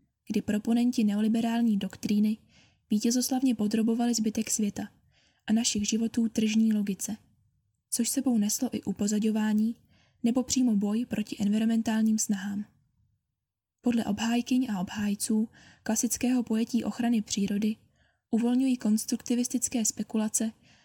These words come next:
zpochybňující hranice mezi přírodou a kulturou poslední brzdu lidského rozvoje na úkor přírodního světa. Dokud jsme přírodu chápali jako autonomní,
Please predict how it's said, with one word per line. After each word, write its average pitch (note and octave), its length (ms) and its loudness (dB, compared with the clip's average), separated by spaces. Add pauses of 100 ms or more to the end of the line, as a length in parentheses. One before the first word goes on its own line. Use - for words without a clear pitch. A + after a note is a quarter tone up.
zpochybňující A#3 800 0
hranice A3 420 2
mezi G#3+ 240 2
přírodou A3 580 0
a A3 80 -10
kulturou G#3+ 580 0 (480)
poslední A#3 460 2
brzdu G#3+ 360 2
lidského A3+ 460 0
rozvoje G#3+ 500 0 (300)
na G#3+ 140 -2
úkor B3 300 0
přírodního A3 580 2
světa. - 360 -6 (1400)
Dokud A#3 220 -2
jsme C4+ 180 0
přírodu A#3 380 0
chápali A#3 380 0
jako B3+ 220 -2
autonomní, G#3+ 720 2